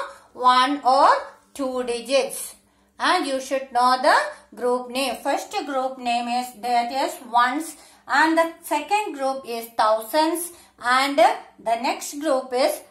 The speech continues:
lakhs, and more are there that we will discuss later. Yes, children, today you learned a six-digit number to write in a number name form. So, today Miss will be giving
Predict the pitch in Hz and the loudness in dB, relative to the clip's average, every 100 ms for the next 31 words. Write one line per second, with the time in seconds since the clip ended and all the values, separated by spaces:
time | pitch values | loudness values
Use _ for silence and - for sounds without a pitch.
0 | _ - 277 269 240 - - - - _ | _ -6 2 4 4 0 -8 -12 -14 _
1 | _ 220 233 247 254 277 370 - 269 254 | _ -2 -2 0 2 4 4 4 4 4
2 | 233 233 254 370 523 269 247 247 247 240 | 4 2 4 4 2 0 0 -2 -6 -4
3 | 240 240 247 - - 523 - 269 214 202 | -4 -4 -6 -6 -4 -4 -4 -4 0 -2
4 | 202 277 269 - - _ _ _ _ - | -2 0 0 -2 -16 _ _ _ _ -20
5 | _ _ - - _ _ _ 240 294 285 | _ _ -20 -20 _ _ _ -8 -6 -6
6 | 320 311 302 320 330 285 285 302 302 285 | -6 -2 -2 -2 -6 -8 -6 -6 -6 0
7 | 294 349 427 - - _ - 254 269 311 | 2 2 -2 -10 -20 _ -10 -8 -8 -12
8 | - 302 302 320 302 302 294 294 311 320 | -10 -10 -8 -10 -2 0 2 2 0 0
9 | 330 277 277 302 359 - 277 285 311 427 | -6 0 0 0 -2 -8 -4 -2 0 0
10 | - - _ 226 240 247 262 269 262 262 | -4 -18 _ -4 -2 0 2 2 2 -2
11 | 269 269 269 254 240 180 - _ _ - | -6 -6 -2 0 0 -2 -16 _ _ -16
12 | 254 233 269 349 - _ - 240 226 247 | -10 -8 -8 -10 -18 _ -12 -10 -6 -6
13 | 339 233 233 233 233 226 233 208 226 220 | -6 -8 -10 -10 -10 -10 -12 -10 -12 -10
14 | 330 | -10